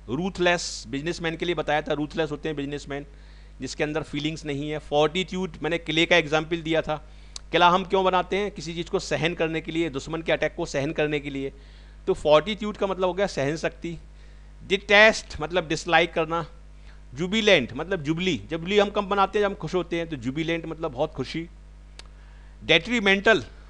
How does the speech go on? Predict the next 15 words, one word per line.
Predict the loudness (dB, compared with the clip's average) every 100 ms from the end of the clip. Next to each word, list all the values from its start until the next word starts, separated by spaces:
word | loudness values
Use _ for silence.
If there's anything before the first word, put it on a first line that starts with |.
| -20 -20 -20 -20 -20 -20 -16 2
जो | 2
चीज़ | 4 2
आपको | 4 2
मेंटल | 2 2 2
कर | 2 0
देती | 0 -6 -4
है, | -6 -6
वो | -10
कैसी | -4 -4 0
होगी? | -2 0
हार्मफुल | 2 2 0 -4
होगी, | -4 -8 -12 -18 -20 -20 -12
तो | -2
डेट्रीमेंटल, | -2 0 0 0 0
हार्मफुल। | 2 2 2 -4 -8